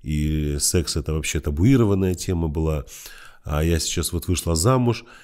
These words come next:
и мне муж мой говорит, что ты как монашка, и говорит: «Давай поменяем позу», а мне кажется, что я сразу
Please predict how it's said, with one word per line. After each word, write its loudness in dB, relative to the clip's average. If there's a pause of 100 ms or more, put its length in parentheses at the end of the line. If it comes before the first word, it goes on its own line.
(140)
и -2
мне 2
муж 0
мой 0
говорит, 2
что -4
ты -4
как -8
монашка, 0 (400)
и -4
говорит: 0
«Давай 2
поменяем 2
позу», 0
а -2
мне 0
кажется, -4
что -4
я -2
сразу -4